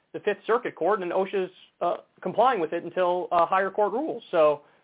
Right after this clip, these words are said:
they, they, we don't even have that policy in place yet. I don't know what they're talking about, but this idea that it's like, well, it's, like, made up. But why? What are you t-? Now, by the way,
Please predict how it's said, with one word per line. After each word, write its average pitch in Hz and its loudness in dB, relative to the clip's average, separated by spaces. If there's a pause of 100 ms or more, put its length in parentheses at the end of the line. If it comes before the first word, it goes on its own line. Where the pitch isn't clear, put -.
(220)
they, 185 0
they, 170 -2
we 196 2
don't 240 4
even 214 0
have 226 4
that 214 0
policy 214 0
in 160 -8
place 240 -6
yet. - -10 (1120)
I - -6
don't 294 2
know 330 4
what 349 2
they're 277 -2
talking 269 2
about, 190 0
but 180 -4
this 254 -6
idea 240 -2
that 170 0
it's 170 -6
like, 160 0
well, 185 4
it's, 160 -10 (1000)
like, 185 -2
made 190 0
up. 180 0 (100)
But 160 -4
why? 226 0
What 151 -6
are 311 -6
you 302 -8
t-? - -20 (2000)
Now, 214 2
by 233 2
the 320 -8
way, 285 -2